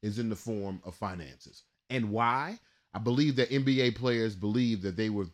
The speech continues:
to donate to another league, if they were to give money to another league, it needs to be yielded in ownership.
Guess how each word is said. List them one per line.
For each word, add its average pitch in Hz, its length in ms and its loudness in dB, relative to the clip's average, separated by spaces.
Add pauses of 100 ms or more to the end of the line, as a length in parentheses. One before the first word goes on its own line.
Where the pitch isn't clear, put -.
to 101 120 -4
donate 107 760 0 (280)
to 117 200 0
another 101 340 -2
league, 98 500 -4
if 87 100 -6
they 107 80 -4
were 101 120 -4
to 95 60 -6
give 95 220 -4
money 104 260 0
to 104 140 -4
another 95 240 -2
league, 95 380 -2 (260)
it 107 100 -4
needs 113 300 0
to 113 80 -4
be 104 120 -6
yielded 101 720 -2
in 98 180 -10
ownership. 87 500 -4